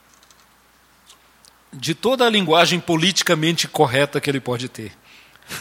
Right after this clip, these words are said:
Ele diz assim, <laughs> se alguém disser amo a Deus e odiar a seu irmão,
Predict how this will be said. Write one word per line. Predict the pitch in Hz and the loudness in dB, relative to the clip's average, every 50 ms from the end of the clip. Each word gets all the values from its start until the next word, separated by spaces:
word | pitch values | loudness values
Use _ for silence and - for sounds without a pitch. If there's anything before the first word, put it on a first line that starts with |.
| - _ _ _ | -16 _ _ _
Ele | - 127 120 | -12 -12 -6
diz | 117 - 147 131 120 | -6 -4 -4 -4 -6
assim, | 120 - - 113 107 101 _ - - _ _ _ _ - - - | -6 -6 -8 -10 -12 -16 _ -20 -20 _ _ _ _ -20 -20 -20
<laughs> | 123 - _ _ - - - - - _ - - - _ _ _ - - - _ _ _ _ _ _ _ _ _ _ _ _ _ _ - _ _ _ - - _ _ _ _ _ _ _ _ _ _ | -20 -20 _ _ -20 -20 -20 -20 -20 _ -20 -20 -20 _ _ _ -20 -20 -20 _ _ _ _ _ _ _ _ _ _ _ _ _ _ -20 _ _ _ -20 -20 _ _ _ _ _ _ _ _ _ _
se | - - - | -8 4 4
alguém | 170 156 156 220 247 262 | 4 6 6 4 2 4
disser | 247 226 - - - 151 147 151 | 2 2 2 4 4 4 4 4
amo | 151 147 139 | 4 2 0
a | 131 | -2
Deus | 123 120 127 127 123 113 | -2 -2 -2 -4 -2 -4
e | 123 131 | -4 -4
odiar | 131 120 120 123 127 123 | -4 -2 -2 -2 -2 -4
a | 117 | -4
seu | - - 113 | -6 -6 -8
irmão, | 107 104 113 131 156 160 135 107 | -8 -6 -6 -4 -4 -4 -6 -8